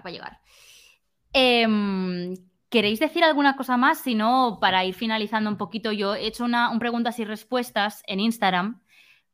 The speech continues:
Bueno, muy sencillito, no ha participado muchísima gente porque lo he puesto súper tarde, pero vaya, he dejado algunas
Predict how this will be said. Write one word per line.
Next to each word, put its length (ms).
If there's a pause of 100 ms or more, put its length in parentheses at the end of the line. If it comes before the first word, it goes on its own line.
Bueno, 320 (400)
muy 400
sencillito, 800
no 200
ha 60
participado 520
muchísima 480
gente 360
porque 160
lo 80
he 20
puesto 240
súper 300
tarde, 460 (300)
pero 180
vaya, 260
he 40
dejado 260
algunas 580